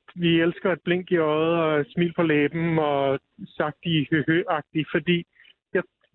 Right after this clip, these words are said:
min fornemmelse er nogle gange, at, at, øh,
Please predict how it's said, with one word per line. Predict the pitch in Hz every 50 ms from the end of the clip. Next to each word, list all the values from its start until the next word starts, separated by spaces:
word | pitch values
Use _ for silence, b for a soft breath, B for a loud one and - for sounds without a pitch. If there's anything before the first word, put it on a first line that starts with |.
| - - -
min | - 190 208 208
fornemmelse | - 214 196 185 180 -
er | 196
nogle | 185 180 180 180
gange, | 175 190 180 - - - 214
at, |
at, | 190 160 - - - - - _ - - 196
øh, | 170 160 156 151 151 151